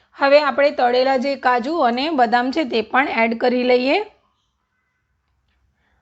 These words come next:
તો અહીંયા માંડ બે મિનિટ જેટલો ટાઈમ થશે અને આ બધું જ દૂધ છે એ એકદમ બળી જશે અને આ રીતે આપણો શીરો ડ્રાય થશે. હવે આપણે ખાંડ એડ કરવાની છે, તો તે જ વાટકી ભરીને આપણે એક વાટકી ખાંડ લઈશું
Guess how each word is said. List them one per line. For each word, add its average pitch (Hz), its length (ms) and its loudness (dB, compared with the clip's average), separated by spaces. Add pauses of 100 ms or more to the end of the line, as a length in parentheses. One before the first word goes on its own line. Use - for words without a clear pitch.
(1200)
તો 302 60 0
અહીંયા 311 280 2
માંડ 311 300 2
બે 277 220 2
મિનિટ 294 240 -2
જેટલો 269 360 0
ટાઈમ 269 320 0
થશે 349 320 -2
અને 277 520 0
આ 262 260 4
બધું 247 380 -2
જ 392 60 -4 (160)
દૂધ 262 260 -4
છે 311 260 0
એ 269 300 0
એકદમ 240 460 -2
બળી 247 360 2
જશે 269 360 -2 (280)
અને 277 160 -2
આ 311 80 -2
રીતે 294 260 -2
આપણો 277 300 2
શીરો 254 320 2
ડ્રાય 226 340 2
થશે. 330 480 -2 (300)
હવે 320 180 4
આપણે 330 240 2
ખાંડ 254 460 -2
એડ 240 220 0
કરવાની 302 460 -2
છે, 262 240 0
તો 254 180 -4
તે 277 340 -4
જ 311 80 -4
વાટકી 277 380 2
ભરીને 285 380 -2
આપણે 240 340 0
એક 269 420 -6
વાટકી 240 380 0
ખાંડ 220 440 -4
લઈશું 233 540 -2